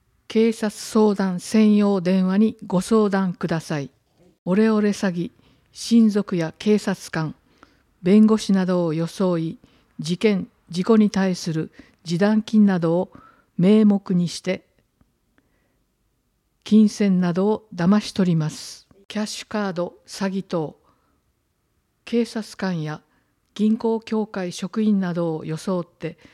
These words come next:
電話をかけてきます。カードの不正利用などの名目により、カードを準備させ、隙を見て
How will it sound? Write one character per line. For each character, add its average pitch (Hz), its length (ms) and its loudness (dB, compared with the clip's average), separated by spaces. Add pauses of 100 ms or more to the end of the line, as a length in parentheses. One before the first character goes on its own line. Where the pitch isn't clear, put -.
(300)
電 214 220 0
話 196 120 -2
を 185 60 -6
か - 140 -16
け 226 120 -6
て 185 120 -8
き - 140 -12
ま 139 140 -10
す。 - 240 -20 (640)
カ 208 200 -2
ー 214 40 -2
ド 190 120 -4
の 175 200 -8 (340)
不 - 140 -20
正 226 280 2
利 214 120 0
用 214 200 2
な 190 160 -2
ど 180 120 -2
の 175 160 -4
名 196 240 0
目 196 280 -2
に 165 140 -2
よ 151 120 -6
り、 156 180 -8 (480)
カ 202 220 -4
ー 208 40 -4
ド 190 220 -2
を 190 160 -8
準 180 300 -4
備 170 100 -4
さ 160 160 -10
せ、 - 240 -12 (460)
隙 - 340 -4
を 208 80 0
見 180 100 -2
て 165 240 -8